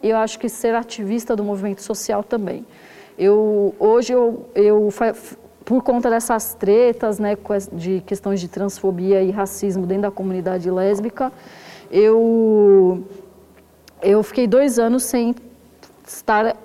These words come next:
em movimentos sociais, né? Então, eu, eu voltei recentemente a compor o movimento lésbico a partir do Arquivo Lésbico Brasileiro, né, que é um,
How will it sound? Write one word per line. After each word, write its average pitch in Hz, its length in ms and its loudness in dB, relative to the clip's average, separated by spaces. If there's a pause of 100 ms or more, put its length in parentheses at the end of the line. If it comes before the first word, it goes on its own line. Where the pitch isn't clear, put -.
em 214 80 -2
movimentos 214 580 0
sociais, 196 640 -2
né? 160 100 -6
Então, 180 400 -4
eu, 208 180 -2
eu 185 80 0
voltei 196 320 2
recentemente 208 840 -2
a 214 40 -4
compor 202 340 0
o 196 40 4
movimento 202 500 -2
lésbico 220 640 0 (420)
a 214 100 -4
partir 220 380 -4
do 226 240 2
Arquivo 226 460 0
Lésbico 220 400 -2
Brasileiro, 220 680 2
né, 185 120 -6
que 190 140 -8
é 208 40 -2
um, 196 200 -4